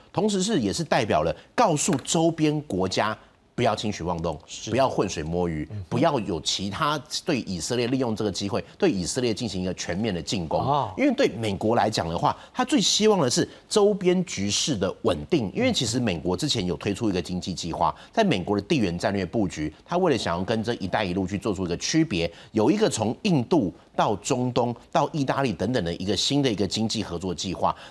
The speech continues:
Speaker 1: 那在现在来看的话，如果今天之前他推的以色列跟阿拉伯的一个沙烏地阿拉伯的合作，如果可以成型的话，哇，那这个计划真的是打通了一个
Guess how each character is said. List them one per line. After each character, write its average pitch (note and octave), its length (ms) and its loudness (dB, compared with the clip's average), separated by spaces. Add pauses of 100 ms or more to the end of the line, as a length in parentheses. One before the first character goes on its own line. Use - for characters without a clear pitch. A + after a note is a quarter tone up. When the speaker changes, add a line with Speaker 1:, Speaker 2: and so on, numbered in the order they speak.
Speaker 1:
那 A#3 80 2
在 C4 120 4
现 B3+ 240 2
在 G#3+ 120 4
来 A#2 120 2
看 D3+ 220 0
的 G#2 80 -2
话， B2+ 180 0 (200)
如 A#3+ 300 6
果 G#2+ 360 2 (100)
今 G#3 300 -2
天 F#3+ 280 0 (200)
之 G#3+ 100 -4
前 C#3 160 2
他 C3 140 -2
推 C#3 220 2
的 A2 160 2 (240)
以 G2+ 120 0
色 D3 180 2
列 C#3 180 4
跟 A#2 180 2
阿 A2+ 140 -2
拉 A2 160 2
伯 F2+ 200 0
的 F2 80 0
一 F2 80 -4
个 E2+ 200 -4
沙 A#2 140 -4
烏 A#2+ 60 -4
地 A2+ 100 -2
阿 G#2 100 0
拉 G2+ 160 2
伯 F2 120 -4
的 E2 60 -2
合 F2+ 240 -4
作， G#2+ 260 2 (140)
如 G3 140 4
果 B3 80 6
可 D#3 120 2
以 A2 60 0
成 G2+ 240 -2
型 F#2+ 180 -2
的 F#2+ 80 0
话， A2+ 180 0
哇， B2 160 -2
那 B2+ 100 -2
这 B2 100 0
个 G#2+ 60 -6
计 B2 160 -2
划 G#2+ 160 0
真 A2 100 -2
的 G#2+ 80 -2
是 G2 60 -8
打 E2+ 200 -4
通 G#2 220 -4
了 G2+ 80 -2
一 E2 60 -6
个 F2+ 180 -4